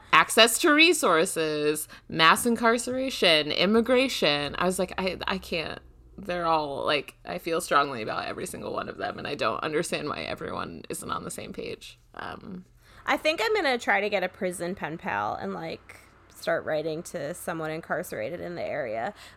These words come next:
Speaker 2: But there aren't a lot of women's prisons in the area, so
Speaker 1: There's
Speaker 2: I might have to go out.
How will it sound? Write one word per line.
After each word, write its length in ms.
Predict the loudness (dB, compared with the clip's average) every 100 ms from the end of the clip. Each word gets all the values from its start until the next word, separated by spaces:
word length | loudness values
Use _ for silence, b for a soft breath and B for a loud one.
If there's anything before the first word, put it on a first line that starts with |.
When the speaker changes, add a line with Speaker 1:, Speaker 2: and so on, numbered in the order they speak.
| _
Speaker 2:
But 220 | 2 4
there 120 | 2
aren't 180 | 2 2
a 40 | 2
lot 160 | 0
of 140 | 0 -4
women's 680 | -4 -2 -4 -4 -6 -10 -8
prisons 440 | -8 -6 -10 -10
in 100 | -10
the 60 | -10
area, 680 | -8 -8 -8 -8 -8 -10 -10
so 380 | -10 -6 -6 2
Speaker 1:
There's 340 | 6 6 4
Speaker 2:
I 60 | -2
might 80 | -6
have 140 | -10
to 100 | -12
go 140 | -10 -6
out. 300 | -6 -6